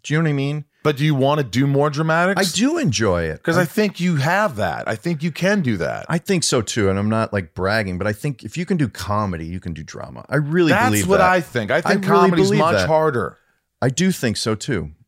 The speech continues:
Speaker 1: And it sounds arrogant, but I do, because you have, like, great people like a Julia Dreyfus who's, like,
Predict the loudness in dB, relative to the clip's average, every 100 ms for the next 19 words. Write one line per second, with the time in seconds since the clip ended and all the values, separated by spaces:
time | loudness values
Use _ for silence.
0 | _ -4 -4 -2 -2 0 0 0 -2 -6
1 | -4 -2 -2 0 0 0 -4 -4 -2 0
2 | 0 0 -2 -2 -4 -8 _ _ _ _
3 | _ _ _ _ -2 0 -2 -4 -4 -2
4 | 0 -2 -4 -6 -2 0 2 0 -2 -2
5 | -2 -4 -10 -8 -10 -6 -6 -6